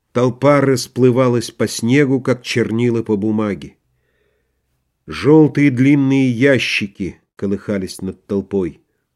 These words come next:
Когда первый поравнялся с Турбиным,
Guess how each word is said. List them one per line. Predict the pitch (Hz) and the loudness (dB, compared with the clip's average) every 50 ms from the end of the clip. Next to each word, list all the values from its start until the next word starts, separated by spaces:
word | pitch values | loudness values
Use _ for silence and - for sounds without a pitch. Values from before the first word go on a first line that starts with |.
| _ _ _ _ _ _ _ _ _ _ _ _ _ _ _ _ _ _ _ _ _ _ _ _ _ _ | _ _ _ _ _ _ _ _ _ _ _ _ _ _ _ _ _ _ _ _ _ _ _ _ _ _
Когда | _ - 113 113 127 127 | _ -6 -2 0 0 2
первый | 123 135 143 143 139 135 135 127 | 2 2 2 4 4 2 0 2
поравнялся | - 135 127 131 127 117 123 135 143 143 127 - - 123 | 2 2 2 4 2 2 2 2 2 2 0 0 -4 -6
с | 120 - | -6 -2
Турбиным, | - 139 123 107 107 123 120 131 151 165 156 139 | 0 0 0 2 2 2 4 4 4 4 4 2